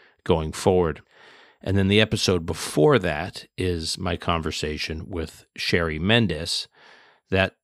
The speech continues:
conversation is titled On Sexual Violence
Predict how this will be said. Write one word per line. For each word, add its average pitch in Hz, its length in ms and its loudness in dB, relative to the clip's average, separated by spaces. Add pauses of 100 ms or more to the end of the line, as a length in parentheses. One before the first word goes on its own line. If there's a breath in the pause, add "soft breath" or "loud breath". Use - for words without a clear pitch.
(120)
conversation 80 680 -2
is - 200 -8
titled 82 500 -2 (220)
On 98 260 6
Sexual 85 580 -2
Violence 113 760 2